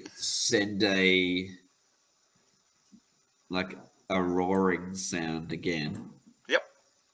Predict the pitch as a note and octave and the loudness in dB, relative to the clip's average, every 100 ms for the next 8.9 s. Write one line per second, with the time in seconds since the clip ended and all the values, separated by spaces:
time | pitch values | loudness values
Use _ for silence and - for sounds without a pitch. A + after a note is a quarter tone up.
0 | _ _ - F2 D#2+ D#2 D#2 - _ _ | _ _ -4 -2 -2 -4 -8 -12 _ _
1 | _ _ F2 D#2 E2 D2+ D#2 F2 D#2 D#2+ | _ _ -6 -4 -2 -2 -2 -2 -2 -4
2 | - - F2 D#2+ D#2 D#2 D2 C#2+ D2 D2 | -10 -12 -8 -4 -4 -2 -2 -2 -4 -4
3 | D2+ - D2+ D#2 D#2 - D#2 D2+ - - | -8 -6 -2 0 -2 -4 -4 -6 -8 -12
4 | D2+ D2+ B2 C#3+ C#2 - - _ - - | -6 2 4 4 2 -6 -14 _ -20 -20
5 | - F3 - - _ - A2 A2+ B2+ C3 | 0 2 2 -6 _ -2 2 2 4 4
6 | C3 B2+ A#2+ - A#2 - A#2+ B2 A#2+ A2+ | 4 2 0 -2 -2 -6 -6 -4 2 8
7 | A2 A#2 C3+ C3+ B2 B2+ C#3+ B2+ A#2+ G#2 | 10 12 12 12 12 12 12 10 10 10
8 | G#2+ A2 G2+ G2 F#2+ G2+ F2+ G#2+ - | 10 10 10 4 2 4 4 2 -4